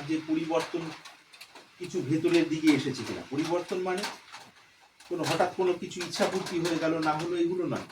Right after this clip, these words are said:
তার ভেতরে মনের মধ্যে কাম, ক্রোধ, লোভ, মোহ, মদ, মাৎসর্য, যে দ্বন্দ্ব, উদ্বিগ্নতা, সেগুলো কি আগের থেকে ধীরে ধীরে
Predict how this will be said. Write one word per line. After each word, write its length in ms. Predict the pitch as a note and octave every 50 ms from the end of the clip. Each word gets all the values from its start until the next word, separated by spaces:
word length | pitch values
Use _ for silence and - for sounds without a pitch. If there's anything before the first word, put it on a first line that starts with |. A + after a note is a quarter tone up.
| - - - - - - - - - -
তার 240 | C3+ D3+ E3 F#3 G3+ - C#3
ভেতরে 340 | C#3 F#3 - - F#3+ F#3+ G3 F3+ D#3+
মনের 260 | D#3 D3+ D#3+ F3 F#3 F3+ F3+
মধ্যে 220 | F3+ E3 D#3+ E3+ E3 D#3+ D#3
কাম, 160 | C#3 C3 D3 D#3 - -
ক্রোধ, 180 | D#3 D#3 D3 C#3+ C#3+
লোভ, 120 | D3+ D3 C#3+ C#3+
মোহ, 120 | D3 D3 D3 D3 D3
মদ, 140 | D3 C#3 C#3 C#3+
মাৎসর্য, 400 | C3+ C#3 - - - C#3+ C3 B2+ C3 B2 B2+
যে 60 | C3+ - -
দ্বন্দ্ব, 320 | B2 C3 D3 E3 E3+ E3 D#3+ D#3+ D#3 D#3
উদ্বিগ্নতা, 580 | D#3 C#3+ C3+ D3+ E3 D3+ D#3 D3 - - A2 G#2 - - _ _ _ _ - -
সেগুলো 280 | - - - - E3+ F#3 F#3 -
কি 60 | G3 - - C#3
আগের 200 | D3+ F3 F3+ - -
থেকে 180 | G#3 G#3 G#3 G3+ - C3+
ধীরে 200 | C3+ - G#3 G#3+ G#3+ G#3+
ধীরে 180 | G#3+ G#3+ A3